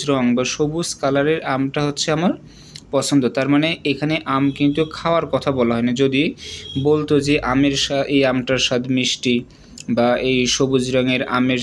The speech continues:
স্বাদ হচ্ছে টক, এই ধরনের যদি কোনো কিছু বলা থাকতো, অথবা আম স্বাস্থ্যের জন্য উপকারী, এই ধরনের কথাগুলো যদি বলা থাকতো,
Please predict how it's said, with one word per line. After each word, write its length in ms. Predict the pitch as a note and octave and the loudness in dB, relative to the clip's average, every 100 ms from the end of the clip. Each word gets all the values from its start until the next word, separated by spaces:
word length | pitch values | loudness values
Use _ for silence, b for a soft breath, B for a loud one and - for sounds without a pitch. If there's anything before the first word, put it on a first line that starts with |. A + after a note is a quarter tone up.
| - | -2
স্বাদ 280 | A#2+ A#2 A#2+ | -2 0 0
হচ্ছে 200 | A#2 - B2 - | -2 -4 -8 -2
টক, 220 | C3 A#2 A#2 - D3+ | 2 2 -2 -4 -2
এই 100 | D3+ D3+ | 0 0
ধরনের 280 | C#3+ D3 C#3+ | 0 2 2
যদি 100 | C#3 C#3 | 0 0
কোনো 140 | C#3 C3+ | 0 0
কিছু 120 | C#3 C3+ | -2 -2
বলা 140 | B2+ B2 | 0 0
থাকতো, 240 | B2+ - E3 E4 B B B - | -4 -2 -2 -2 B B B -4
অথবা 260 | B2 C#3 C#3+ D3 - C3+ | -2 0 0 -2 -2 -2
আম 100 | C#3 C#3 - | 0 -2 -2
স্বাস্থ্যের 420 | B2 - - C3+ C#3 | -4 -2 -2 0 2
জন্য 160 | C3+ C#3 C#3 | 2 2 0
উপকারী, 440 | C3+ C3 B2+ A#2+ C3 - - - - - - - - - - - D3 | -2 0 0 0 -2 -8 -18 -20 -20 -20 -20 -20 -20 -16 -14 -6 -2
এই 80 | D3+ | 0
ধরনের 280 | C#3+ D3+ E3 D3+ | 0 0 0 0
কথাগুলো 300 | D3 D3 D#3 D3 | -2 0 0 0
যদি 160 | D3+ D3+ D3 | -2 -2 -2
বলা 160 | C3 C3+ C#3 | 0 0 -2
থাকতো, 200 | C3 | -4